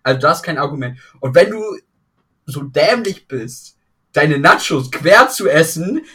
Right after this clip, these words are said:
dann bist du auch selber schuld, wenn du dir damit in die Kiefer haust. Also, das ist dann ja auch einfach Unvermögen. Also, wer seine Nachos quer isst, mit dem diskutiere ich gar nicht, weil wem das passiert,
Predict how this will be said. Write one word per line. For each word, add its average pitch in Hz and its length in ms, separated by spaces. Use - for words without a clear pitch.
dann 151 160
bist 262 220
du 208 40
auch 196 140
selber 226 380
schuld, 254 360
wenn 233 120
du 240 80
dir 180 120
damit 196 300
in 190 140
die 165 120
Kiefer 233 440
haust. - 480
Also, 165 380
das 202 220
ist - 140
dann 180 100
ja 165 100
auch 165 60
einfach 165 240
Unvermögen. 117 920
Also, 135 140
wer 156 100
seine 170 240
Nachos 220 440
quer 175 340
isst, - 180
mit 143 100
dem 170 140
diskutiere 180 500
ich - 220
gar 117 240
nicht, 151 320
weil 156 160
wem 165 140
das 180 240
passiert, 202 580